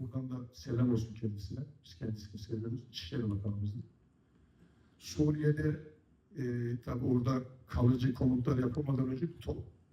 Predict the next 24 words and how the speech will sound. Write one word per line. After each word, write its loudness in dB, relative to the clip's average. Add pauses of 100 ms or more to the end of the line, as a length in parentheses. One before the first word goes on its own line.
Türkiye'de -2
projeleri 0
vardı. -2 (720)
Biz -2
de 6
o 6
dönemin 2
Sayın 2
Valimiz 4
aradı, 4
gitti -4
şimdi. -8 (800)
Sayın -6
Valimiz -6
İsmail 6
Bey. 4 (1120)
Trabzon 4
Fırıncılar 2
Odası 4
olarak 2
değerli 2
arkadaşlar, -2 (180)
değerli 0
üyelerimiz. 0